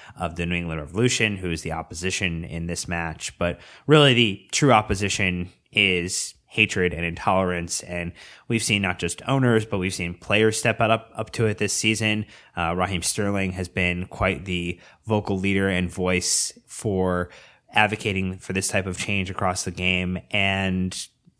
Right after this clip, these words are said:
it's an opportunity for all of us to say enough is enough. And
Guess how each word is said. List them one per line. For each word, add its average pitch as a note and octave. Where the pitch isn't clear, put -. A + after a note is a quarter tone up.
it's -
an G#2
opportunity G#2
for F#2+
all F#2+
of F#2
us F2
to G2
say F#2
enough F2
is E2+
enough. F#2+
And F2+